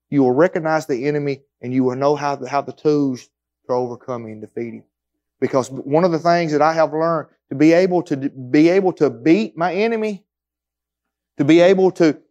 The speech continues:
to beat the opponent that I'm going against, one thing I must know, I gotta know about him.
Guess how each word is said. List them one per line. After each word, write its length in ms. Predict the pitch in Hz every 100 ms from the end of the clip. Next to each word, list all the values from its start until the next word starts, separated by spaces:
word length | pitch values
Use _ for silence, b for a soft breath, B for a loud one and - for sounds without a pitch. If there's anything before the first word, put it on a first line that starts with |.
| _
to 120 | 160
beat 460 | 131 165 233 - -
the 120 | 160
opponent 480 | 151 165 208 226 208
that 140 | 185
I'm 120 | 170 170
going 240 | 208 208
against, 500 | 190 220 220 214 - _ _ _ -
one 160 | 175
thing 200 | 196 190
I 80 | 180
must 220 | 180 165
know, 180 | 170 185
I 140 | 151 160
gotta 180 | 156
know 160 | 151 170
about 300 | 123 117
him. 100 | 113